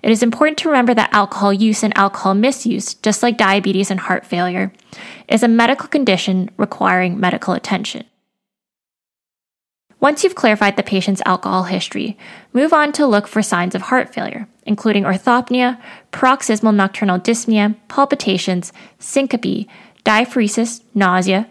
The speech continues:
abdominal discomfort, as well as weight gain. It is also incredibly important to obtain a detailed past medical history as well as family history in order to help delineate the etiology of your patient's heart failure.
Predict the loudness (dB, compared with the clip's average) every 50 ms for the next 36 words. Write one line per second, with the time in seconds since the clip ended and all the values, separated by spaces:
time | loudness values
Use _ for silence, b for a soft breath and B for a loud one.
0 | _ -8 -8 -4 0 2 2 4 4 2 2 0 0 0 -4 -6 -4 -4 -6 -4
1 | -2 -4 -4 -2 -4 -4 -2 0 0 0 0 0 -2 0 0 0 0 -2 -4 -10
2 | -12 -12 -14 -18 _ _ _ _ _ _ _ _ B B B B B B B B
3 | B B B _ _ _ 0 0 0 2 2 0 0 0 0 0 0 0 0 0
4 | 2 2 2 2 2 2 0 0 -2 -2 -4 -2 -2 -4 -4 -4 -2 -2 -2 -2
5 | 0 0 0 0 0 0 0 0 0 0 0 2 2 2 2 0 -2 -2 -2 0
6 | 0 0 -2 -2 -2 0 -2 -2 -6 -6 -6 -4 -6 -6 -4 -4 -4 -4 -4 -2
7 | -2 0 2 2 2 0 0 -2 -2 0 0 2 2 2 2 0 -2 -4 -4 -6
8 | -6 -6 -6 -8 B B B B B B B B B B 0 0 2 2 2 2
9 | 2 2 2 2 2 2 2 2 4 2 2 4 4 2 2 2 2 0 0 0
10 | -2 -2 0 0 0 2 2 4 4 2 2 0 -2 -2 -2 -4 -2 0 -2 0
11 | 2 0 0 0 -2 -4 -6 -4 -4 -6 -8 -6 -6 -6 -8 -6 -4 -2 -2 -2
12 | -2 -4 -8